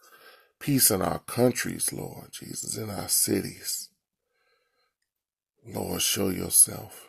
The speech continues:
show yourself strong. We need you, God. Help us, Lord. Help us, Jesus. Help us.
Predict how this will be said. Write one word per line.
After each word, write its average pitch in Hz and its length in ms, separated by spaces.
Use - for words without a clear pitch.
show - 280
yourself - 500
strong. - 600
We 90 160
need 90 380
you, - 80
God. - 240
Help - 300
us, - 200
Lord. - 420
Help - 280
us, 110 240
Jesus. - 840
Help - 260
us. - 460